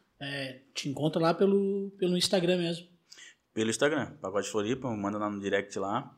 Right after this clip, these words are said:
Speaker 2: chama a gente no direct, a gente chama no WhatsApp, a gente vai trocando ideia.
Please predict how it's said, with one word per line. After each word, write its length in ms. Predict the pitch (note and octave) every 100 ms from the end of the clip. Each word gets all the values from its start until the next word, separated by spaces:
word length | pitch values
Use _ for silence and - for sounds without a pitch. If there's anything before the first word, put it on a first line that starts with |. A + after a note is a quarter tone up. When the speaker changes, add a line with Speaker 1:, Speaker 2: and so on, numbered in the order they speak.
| _ _ _ _ _ _ -
Speaker 2:
chama 260 | - F#2+ F#2+
a 40 |
gente 120 | G2 G#2
no 160 | G#2
direct, 420 | G2 G2+ B2 B2
a 40 | G2+
gente 120 | F#2
chama 220 | G#2 G2
no 80 | G2+
WhatsApp, 380 | F#2+ - G2+ G#2
a 20 |
gente 80 | G2
vai 100 | G2
trocando 300 | G2 - G#2
ideia. 500 | F#2+ G2+ A2 A#2+